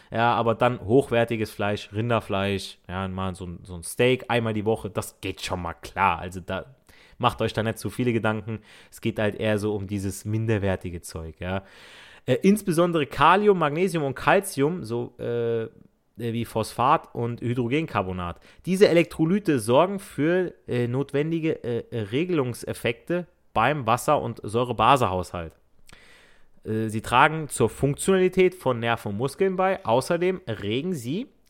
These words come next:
den Stoffwechsel an und fördern die körperliche Entgiftung. Elektrolyte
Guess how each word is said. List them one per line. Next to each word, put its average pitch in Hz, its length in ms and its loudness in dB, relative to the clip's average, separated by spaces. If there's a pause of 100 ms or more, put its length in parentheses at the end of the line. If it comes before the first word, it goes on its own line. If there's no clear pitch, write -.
(160)
den 113 100 -4
Stoffwechsel 208 520 0
an 208 160 2
und 151 100 -6
fördern 151 520 -2
die 104 80 -10
körperliche 131 460 -2
Entgiftung. 131 540 -2
Elektrolyte 156 760 -2